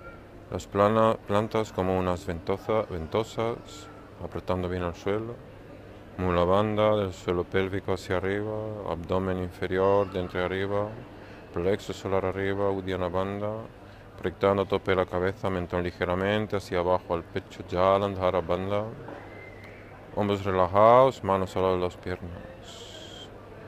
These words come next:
Surya Namaskar A, inhala, manos arriba, palmas juntas.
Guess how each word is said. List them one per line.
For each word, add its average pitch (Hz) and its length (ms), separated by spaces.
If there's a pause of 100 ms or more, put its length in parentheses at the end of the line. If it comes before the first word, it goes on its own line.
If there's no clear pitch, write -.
(420)
Surya 101 460
Namaskar 92 580
A, 110 320
inhala, 104 720
manos 98 360
arriba, 104 360 (100)
palmas 101 360
juntas. 104 360